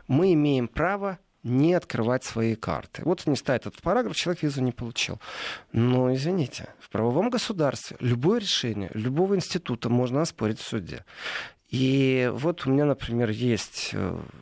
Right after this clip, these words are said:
копия документов, в котором мид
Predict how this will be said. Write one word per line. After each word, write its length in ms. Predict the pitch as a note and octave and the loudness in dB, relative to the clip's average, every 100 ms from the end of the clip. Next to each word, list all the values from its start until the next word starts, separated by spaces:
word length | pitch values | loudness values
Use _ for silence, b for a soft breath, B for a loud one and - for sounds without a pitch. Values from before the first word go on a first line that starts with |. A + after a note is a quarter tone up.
| - - - - - - | -20 -20 -20 -20 -20 -16
копия 360 | - C#3+ C3+ A#2+ | -2 -2 0 -2
документов, 720 | G#2 - C3+ E3 A#3 F#3 - - | -2 -4 0 2 2 -2 -6 -8
в 140 | - | -6
котором 520 | - - E3+ F3+ D3+ B B B B _ _ _ _ _ _ | -6 -2 2 2 2 B B B B _ _ _ _ _ _
мид 520 | A2+ A#2+ G3+ B3 - | 2 4 4 2 -4